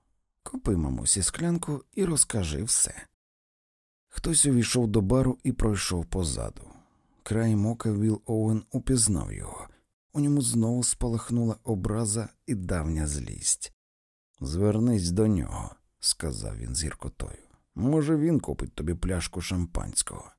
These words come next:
Напевно, не вперше». «Дякую за все, дурнику». Вона пішла. Отже, це є те, чого ти хочеш, Сібіл? Мабуть, так, якщо саме за нього ти вийшла заміж.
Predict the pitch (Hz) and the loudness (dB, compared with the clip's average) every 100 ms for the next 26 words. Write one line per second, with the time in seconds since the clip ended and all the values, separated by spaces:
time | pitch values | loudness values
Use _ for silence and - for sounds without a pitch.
0 | _ _ _ 139 160 147 180 180 175 - | _ _ _ 0 0 2 0 0 -2 2
1 | 151 135 107 - 62 - - - - _ | 6 6 4 -2 -4 -4 -6 -6 -12 _
2 | _ _ _ _ - 123 113 110 120 117 | _ _ _ _ -4 0 2 2 0 0
3 | 127 123 110 110 - 69 64 - - 95 | 2 2 2 4 4 2 -2 -8 -6 -2
4 | 82 76 67 71 - 82 - _ _ _ | 0 0 -2 -4 -4 -6 -6 _ _ _
5 | _ _ _ _ _ - 64 82 - - | _ _ _ _ _ -8 -4 -4 -4 -4
6 | 90 - 50 - - _ _ _ _ _ | -2 -2 -4 -8 -14 _ _ _ _ _
7 | _ _ _ _ 113 110 120 127 - - | _ _ _ _ -2 0 2 0 0 2
8 | - 143 123 135 127 - 107 101 92 87 | 4 4 4 2 0 -2 -2 0 -2 -2
9 | 92 98 - 76 - - - - - - | -2 -4 -4 -6 -6 -8 -8 -4 0 0
10 | 58 - - - _ _ _ _ _ - | 0 -8 -14 -18 _ _ _ _ _ -4
11 | 107 151 - - - 156 - - - - | -2 -2 -4 -6 -4 -4 -4 -10 -12 -8
12 | 78 - 87 - 104 101 104 101 113 113 | -4 -2 2 2 4 4 4 4 2 0
13 | - 98 87 - 104 101 82 - - - | 0 0 0 -2 -2 -2 -2 -6 -6 -6